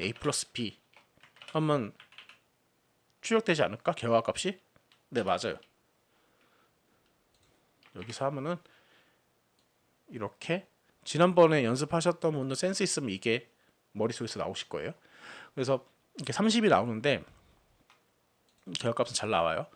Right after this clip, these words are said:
근데 오늘 변수를 배웠으니까 어떻게 해요? 결과값을 담을 변수도 선언을 해보면 좋겠죠. 자, 이렇게 리절트. 리절트는 뭐 뜻이, 결과라는 뜻이 있으니까. 그래서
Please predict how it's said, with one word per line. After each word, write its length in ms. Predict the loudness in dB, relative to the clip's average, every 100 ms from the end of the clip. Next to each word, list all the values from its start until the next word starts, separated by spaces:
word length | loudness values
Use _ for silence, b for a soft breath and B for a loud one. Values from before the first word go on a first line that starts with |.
| b b b b b
근데 280 | 0 0 0 -8 _ _ _ _ _ _
오늘 340 | -4 -2 -2
변수를 520 | 2 4 4 4 2
배웠으니까 800 | 0 0 0 -2 -6 -8 -4 -4 -6 _
어떻게 380 | -16 -14 -8 -6
해요? 140 | -6 -6 _ _ -20 -20 b b b b b b -4
결과값을 880 | 2 8 8 8 4 4 0 -4 -6 _ _ -4
담을 440 | 0 0 0 -2 _ _ _
변수도 580 | -4 -2 0 0 -2 -2 _
선언을 440 | -2 2 4 4 2
해보면 240 | 0 -2
좋겠죠. 400 | -4 -6 -8 -10 -14 -20 B B B -20 -20 -20 -20 -20 _ -20 -20 _ _
자, 180 | -6 -6
이렇게 280 | -6 -10 -8
리절트. 440 | -6 0 0 0 -8
리절트는 800 | -2 0 0 0 -2 -2 -6 -10 -12
뭐 140 | -12 -8
뜻이, 220 | -8 -6
결과라는 480 | -6 0 2 2 0
뜻이 180 | -6
있으니까. 520 | -6 -8 -10 -16 -18 -20 _ _
그래서 260 | -6 -4